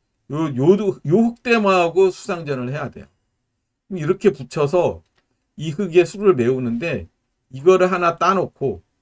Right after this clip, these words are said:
빠지죠. 수를 갖다가 늘리는 겁니다.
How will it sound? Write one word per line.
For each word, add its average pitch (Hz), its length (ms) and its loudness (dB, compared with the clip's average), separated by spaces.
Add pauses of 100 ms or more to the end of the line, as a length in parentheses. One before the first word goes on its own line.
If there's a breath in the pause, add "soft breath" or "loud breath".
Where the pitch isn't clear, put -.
(600)
빠지죠. 151 640 0 (180)
수를 170 280 -2
갖다가 156 360 4
늘리는 160 380 0
겁니다. 95 380 -10